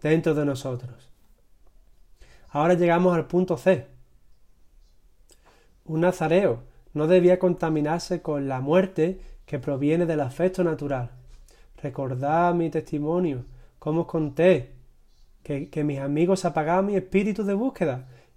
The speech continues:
Mi corazón por el Señor fue dañado por mi amistad con ellos, por mi lealtad para con ellos,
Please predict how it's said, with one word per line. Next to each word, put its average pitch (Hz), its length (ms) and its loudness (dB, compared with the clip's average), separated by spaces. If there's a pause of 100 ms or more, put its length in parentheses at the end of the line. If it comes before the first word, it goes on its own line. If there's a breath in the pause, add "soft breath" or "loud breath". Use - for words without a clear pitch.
(100)
Mi 170 100 -4
corazón 170 640 -4
por 214 140 -2
el 208 80 -4
Señor 196 540 -2
fue 180 260 0
dañado 180 600 -2 (500 soft breath)
por 147 160 -6
mi 151 140 0
amistad 151 420 -2
con 185 180 2
ellos, 202 460 -2 (240 soft breath)
por 190 180 8
mi 190 140 10
lealtad 196 640 4
para 220 200 0
con 214 140 -4
ellos, 185 440 -2